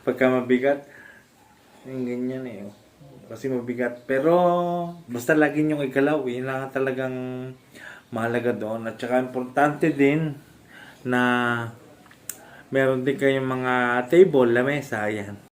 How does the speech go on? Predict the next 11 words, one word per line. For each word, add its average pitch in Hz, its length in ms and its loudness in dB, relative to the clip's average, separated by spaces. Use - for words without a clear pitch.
Importante 127 560 2
din 131 240 -4
na 127 80 0
may 127 160 0
ganitong, 123 480 2
ah, 113 400 4
lamesa, 110 800 -2
ah, 95 800 -2
table. 104 560 0
Kasi 107 560 -4
dyan, 107 240 0